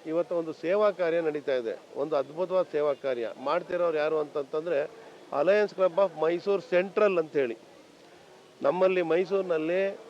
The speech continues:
ನಮ್ಮ ಒಂದು ಜಿಲ್ಲೆಯಲ್ಲಿ ಸುಮಾರು ಮೂವತ್ತೈದು ಕ್ಲಬ್‌ಗಳು ಕಾರ್ಯನಿರ್ವಹಿಸ್ತಾ ಇದ್ದು, ಅದರಲ್ಲಿ ಅತ್ಯಂತ ಕ್ರಿಯಾಶೀಲವಾಗಿ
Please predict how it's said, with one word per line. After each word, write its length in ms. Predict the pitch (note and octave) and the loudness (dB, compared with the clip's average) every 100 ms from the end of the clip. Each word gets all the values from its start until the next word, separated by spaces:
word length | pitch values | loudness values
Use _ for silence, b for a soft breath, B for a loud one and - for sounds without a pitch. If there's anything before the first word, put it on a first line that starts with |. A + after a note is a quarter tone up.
| - | -2
ನಮ್ಮ 240 | D3+ F3 | 0 4
ಒಂದು 280 | F#3+ F3 E3 | 4 4 0
ಜಿಲ್ಲೆಯಲ್ಲಿ 680 | C#3 E3+ F#3 F3+ E3+ G3 F#3+ - | -2 0 4 4 4 0 -2 -4
ಸುಮಾರು 380 | E3 E3+ F#3 F3+ | 0 2 4 2
ಮೂವತ್ತೈದು 720 | D#3 F3 G3 F#3+ F#3+ F#3 F3 | 0 2 2 0 -2 0 -2
ಕ್ಲಬ್‌ಗಳು 460 | D3+ E3+ E3 F#3+ F3+ | -2 -2 0 0 2
ಕಾರ್ಯನಿರ್ವಹಿಸ್ತಾ 840 | D#3+ D#3+ E3+ E3 D#3+ D#3 - D3+ | 2 0 0 0 0 -2 0 -2
ಇದ್ದು, 300 | C#3+ F#3 F3+ | 0 -2 -2
ಅದರಲ್ಲಿ 360 | D3 D#3+ F3 F#3+ | -4 -2 0 0
ಅತ್ಯಂತ 440 | F#3 - G3 F#3+ | -2 -2 -4 -2
ಕ್ರಿಯಾಶೀಲವಾಗಿ 1000 | F#3 D#3+ E3+ F#3+ - F3+ F3 E3+ E3 G3+ | -4 -2 2 2 2 -4 0 0 0 -4